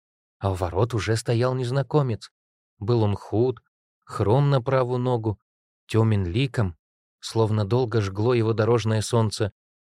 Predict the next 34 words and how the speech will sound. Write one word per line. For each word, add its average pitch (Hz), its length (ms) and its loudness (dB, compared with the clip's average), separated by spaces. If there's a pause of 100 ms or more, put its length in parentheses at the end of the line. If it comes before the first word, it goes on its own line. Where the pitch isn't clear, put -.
в 123 80 -4
двуцветном 139 580 0
камзоле, 98 640 0 (260)
на 98 140 -2
плечах 117 400 -2
пыльный 127 340 2
черный 107 400 0
плащ, 113 400 -2
на 104 140 -2
голове 131 440 0 (320)
шапчонка 120 680 -2
с - 80 -4
петушиным 113 560 -2
перышком, 104 580 -2 (360)
а 95 100 -4
в 90 80 -2
руках 104 300 -2
держал 110 420 2
он 107 140 0
потемневшую 117 720 0
от - 80 -8
времени 113 460 0
старинную 107 580 0
флейту. 90 520 -4 (1000)
Бургомистр, 135 680 0
хоть 120 240 0
прежде 110 580 0 (100)
слова 127 420 0
бы 101 160 -2
не 107 140 0
молвил 107 420 0
столь 107 320 -2
подозрительному 104 800 0
бродяге, 98 560 -2